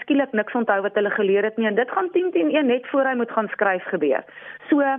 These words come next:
jy moet jou kind fyn dop hou in eksamen. Wees fyn ingestel op sy reaksies of haar reaksies en hoe hulle reageer.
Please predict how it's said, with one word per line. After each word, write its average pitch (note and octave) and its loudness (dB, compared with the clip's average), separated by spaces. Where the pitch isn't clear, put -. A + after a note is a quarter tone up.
jy C#4+ 2
moet D#4+ 2
jou D#4+ -2
kind E4 0
fyn C#4 0
dop G3+ 2
hou G#3 2
in F#3+ -2
eksamen. E3+ 0
Wees A3+ 2
fyn D#4 2
ingestel A#3 0
op G3+ 0
sy A3+ 2
reaksies A3+ 0
of F3+ 0
haar F3+ 0
reaksies G#3+ -2
en G3+ 0
hoe F#3 2
hulle G#3 2
reageer. F#3 0